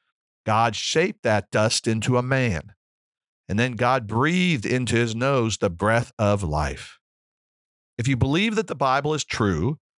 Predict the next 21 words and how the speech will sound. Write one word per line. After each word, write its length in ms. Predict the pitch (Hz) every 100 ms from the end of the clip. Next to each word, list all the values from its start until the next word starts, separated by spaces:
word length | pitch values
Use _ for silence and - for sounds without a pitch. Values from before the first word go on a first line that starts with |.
| _ 110
and 120 | 104
I 80 | 92
hope 220 | 107 -
you 100 | 82
do, 420 | 131 127 113 160 _ _ _ _ _ _ _
you 120 | 131
cannot 420 | - 135 131 202 -
believe 460 | 185 123 113 123
that 260 | 120 110 -
humans 340 | 160 170 147
evolved 480 | 147 120 127 123 123
from 140 | 127
monkeys 500 | 117 131 117 95 101
over 220 | 107 104 95
millions 420 | 101 110 117 117
of 80 | 107
years. 520 | 107 80 - - - _ _ _ _ _ _ _ _ _ -
Adam 500 | 127 160 143 107 117
did 180 | 110 113
not 200 | 120 131
evolve. 580 | 120 139 113 71 78